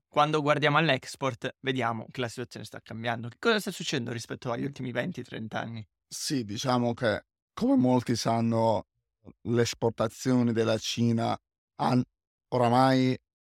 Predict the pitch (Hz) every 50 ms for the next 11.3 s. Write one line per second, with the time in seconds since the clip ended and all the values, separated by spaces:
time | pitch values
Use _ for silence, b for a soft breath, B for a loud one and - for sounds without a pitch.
0 | _ _ _ _ - - - 135 127 123 117 - 120 120 - - - 139 131 120
1 | 127 127 113 117 117 110 123 120 123 113 - 135 135 127 127 120 120 110 113 113
2 | 107 113 113 113 110 113 117 123 123 120 113 110 107 95 - _ _ _ _ _
3 | _ - 120 123 139 139 131 - - 135 - - 175 135 - - - 160 151 139
4 | 101 67 52 - - - _ _ _ _ _ _ _ - - 156 139 123 - -
5 | 117 110 127 147 139 - 156 135 127 123 - - - 123 117 110 104 104 120 135
6 | 135 135 _ _ _ _ _ _ _ _ - 120 117 113 113 113 110 - - 147
7 | 143 139 127 123 117 113 120 139 139 131 131 135 135 139 147 147 147 139 131 135
8 | 127 113 - - - 165 131 - 135 123 127 131 135 139 131 - 156 147 139 127
9 | 120 113 120 120 120 127 131 135 131 113 - 156 139 139 135 135 131 135 135 139
10 | 139 - _ _ _ _ _ _ - 117 117 113 113 107 107 107 - - - 127
11 | 107 - - - - -